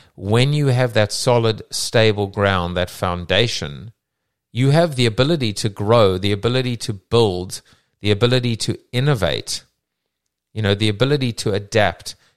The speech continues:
and move forward. That is what stability means, uh, to me. You know, the consistency is not, as I said, it's not settling.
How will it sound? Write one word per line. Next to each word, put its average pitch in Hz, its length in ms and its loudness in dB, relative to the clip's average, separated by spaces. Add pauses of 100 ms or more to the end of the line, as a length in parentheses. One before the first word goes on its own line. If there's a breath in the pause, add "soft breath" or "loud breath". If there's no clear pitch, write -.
(120)
and 98 260 -4
move 101 220 -2
forward. 98 880 -6
That 135 500 -2 (220)
is 110 180 -6
what 95 220 0
stability 107 800 -4
means, 92 640 -8 (440)
uh, 90 360 -4
to - 160 -2
me. 95 420 -4 (760)
You 98 80 -8
know, 92 140 2
the 98 140 -2
consistency 110 1400 -4 (420)
is 117 240 -2
not, 117 600 0 (140)
as 107 160 -4
I 120 60 0
said, 107 380 0
it's - 180 -8
not 123 240 0
settling. - 720 -6